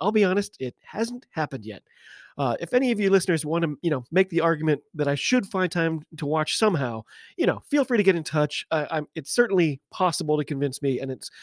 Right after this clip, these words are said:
easily possible that I'm missing something very cool. Okay, that, of course, brings us to round two of the Six Nations tournament, starting from Saturday with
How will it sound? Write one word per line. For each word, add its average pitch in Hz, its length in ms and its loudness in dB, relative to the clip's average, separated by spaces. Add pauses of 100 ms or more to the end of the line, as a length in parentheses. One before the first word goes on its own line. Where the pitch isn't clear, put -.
(220)
easily 185 340 2
possible 131 460 -2
that 131 100 -4
I'm 127 200 -4
missing 151 220 -2
something 131 300 -6 (100)
very 143 280 0
cool. 98 300 -14 (540)
Okay, 156 520 -2
that, 165 120 -2
of 156 120 -6
course, - 600 -4 (100)
brings 165 220 -4
us 143 120 -8
to 127 160 -10
round 196 480 -4
two 202 400 -2
of 165 100 -8
the 151 100 -6
Six - 560 -6
Nations 175 600 -2
tournament, 180 500 0 (300)
starting 220 640 2 (180)
from 170 160 -2
Saturday 165 600 0
with 135 200 -8